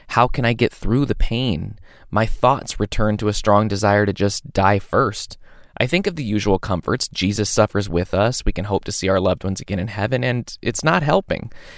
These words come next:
And then I feel like I'm failing God by not wanting to live the life he has planned for me. It's just so horrible, and I don't know what to do."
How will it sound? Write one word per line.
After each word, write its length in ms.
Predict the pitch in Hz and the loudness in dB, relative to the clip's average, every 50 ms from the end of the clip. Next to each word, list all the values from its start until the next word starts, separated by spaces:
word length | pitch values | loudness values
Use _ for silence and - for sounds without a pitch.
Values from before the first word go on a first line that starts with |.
| - - | -8 -2
And 180 | - 131 139 139 | 0 2 4 6
then 220 | 170 202 208 190 | 6 6 6 4
I 80 | 185 170 | 2 0
feel 180 | - - 156 | 0 0 2
like 180 | 139 147 147 - | 2 2 2 2
I'm 140 | 120 120 117 | 0 -2 -2
failing 400 | - - 120 123 135 143 147 135 | -2 -2 -2 0 0 -2 0 2
God 320 | 110 95 95 101 98 - | 2 4 4 4 2 0
by 140 | - 101 98 | 0 -2 0
not 260 | 92 90 95 92 - | 0 0 -2 -2 0
wanting 240 | 76 87 87 90 87 | 0 0 0 -2 -2
to 100 | - - | -6 -6
live 360 | 90 92 90 101 113 135 143 139 | -6 -4 0 0 0 0 0 -2
the 140 | 143 135 | -2 0
life 300 | 120 - 82 90 98 - | 0 2 2 2 0 -2
he 120 | - - 98 | -4 -6 -6
has 260 | 107 90 87 101 - | -4 -2 -4 -4 -6
planned 360 | - - 113 117 123 135 135 | -6 -8 -6 -6 -4 -6 -6
for 160 | - - - | -8 -8 -8
me. 260 | 71 62 58 - 104 110 - - - | -8 -8 -8 -10 -10 -12 -12 -10 -8
It's 120 | 98 98 | -8 -6
just 200 | - - 113 - | -4 -4 -4 0
so 140 | - 110 92 | 2 2 2
horrible, 400 | - - 104 104 104 98 104 104 | 4 4 2 2 2 2 0 0
and 80 | 101 101 | 0 0
I 80 | 104 | -2
don't 220 | 101 85 85 73 62 | -2 -2 -2 -2 -2
know 100 | 90 82 | -4 -4
what 160 | 69 76 - | -4 -6 -8
to 80 | - | -10
do." 380 | - - - 58 - 85 101 110 | -12 -10 -10 -10 -10 -10 -12 -12